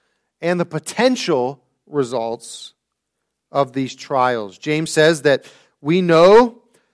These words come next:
that the testing or trying of our faith produces what? Patience or, or steadfastness.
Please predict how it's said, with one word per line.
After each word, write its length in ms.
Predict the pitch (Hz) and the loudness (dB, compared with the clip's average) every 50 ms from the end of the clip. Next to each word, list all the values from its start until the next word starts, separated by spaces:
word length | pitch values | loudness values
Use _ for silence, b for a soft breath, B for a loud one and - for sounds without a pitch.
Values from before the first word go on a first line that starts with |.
| _ _ | _ _
that 160 | - 165 165 165 | 0 0 0 0
the 80 | 165 | -4
testing 680 | - - - - 196 202 202 - - 233 240 233 240 233 | -8 -6 -2 0 0 0 0 -4 -4 -2 -2 -2 -2 -2
or 200 | 202 180 156 143 | -2 -2 -2 -2
trying 720 | 147 - - - - 180 175 175 190 208 226 240 247 233 | -2 -6 -12 -4 0 2 4 4 4 4 4 2 2 2
of 120 | 220 196 180 | 2 4 4
our 140 | 190 180 | 4 4
faith 580 | 170 - - 185 180 151 131 123 127 127 _ _ _ _ _ _ _ _ _ _ _ | 2 0 -2 0 0 2 2 0 -2 -6 _ _ _ _ _ _ _ _ _ _ _
produces 760 | _ - 175 156 131 143 185 196 180 - - 175 165 147 - | _ -8 -8 -6 -6 -6 -4 -4 -4 -4 -2 -2 -2 -2 -2
what? 380 | 131 135 151 180 220 - - _ _ _ _ _ _ _ _ _ _ _ _ _ _ _ _ _ _ _ _ _ _ _ _ _ _ _ _ _ _ _ _ _ _ _ _ _ _ _ _ _ | 2 4 4 4 4 2 -4 _ _ _ _ _ _ _ _ _ _ _ _ _ _ _ _ _ _ _ _ _ _ _ _ _ _ _ _ _ _ _ _ _ _ _ _ _ _ _ _ _
Patience 800 | _ - 170 175 - - 127 107 104 _ - - - - _ _ _ _ _ _ _ _ _ _ _ _ _ _ _ _ _ _ _ _ _ _ - | _ -6 -6 -6 -8 -12 -20 -20 _ _ -20 -20 -20 -20 _ _ _ _ _ _ _ _ _ _ _ _ _ _ _ _ _ _ _ _ _ _ -8
or, 320 | 139 139 143 135 131 - _ _ _ _ _ _ _ | -4 -4 -4 -4 -6 -8 _ _ _ _ _ _ _
or 140 | - 139 - | -12 -12 -12
steadfastness. 1500 | - - - - - 175 180 175 143 - - - 151 135 143 151 - - - 143 123 110 98 - - - - - - - | -10 -12 -12 -4 0 0 0 0 -2 -6 -8 -4 -4 -4 -4 -6 -8 -10 -14 -14 -14 -14 -14 -14 -16 -20 -20 -20 -20 -20